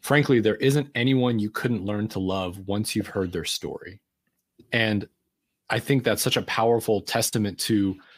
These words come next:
the right approach for organizations to take. Not, like Chris, Chris mentioned,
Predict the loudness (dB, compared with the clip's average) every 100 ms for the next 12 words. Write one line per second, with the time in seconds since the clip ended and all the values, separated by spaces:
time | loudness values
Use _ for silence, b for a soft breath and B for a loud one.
0 | b b _ -2 0 2 4 4 2 0
1 | -4 -4 -6 -8 -12 _ -6 -2 0 0
2 | 0 0 0 -2 -4 -6 -6 -4 -4 -6
3 | -18 _ -2 -2 -2 -4 -2 0 0 2
4 | 2 2 -2 2 2 2 0 0 -2